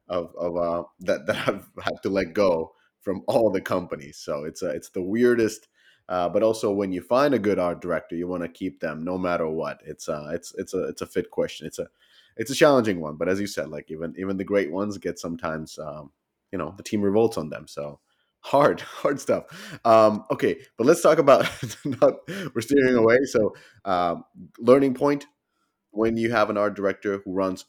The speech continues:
art outsourcing, make sure that that art director is not an asshole. Very important point. Uh, <laughs> okay, so, um, how do you find then the right outsourcing partner? Like, do you, like,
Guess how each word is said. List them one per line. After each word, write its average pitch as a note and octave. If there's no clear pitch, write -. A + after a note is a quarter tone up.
art F2
outsourcing, F2
make A2
sure A2+
that A2+
that F#2
art F#2
director F2+
is F2+
not E2+
an D2+
asshole. -
Very G2
important D#2+
point. -
Uh, F2
<laughs> -
okay, C#3
so, A#2+
um, F2+
how C3
do E3
you D#3
find C3
then F2+
the E2
right F2
outsourcing D#2+
partner? D2+
Like, D2+
do F2
you, F2
like, G2+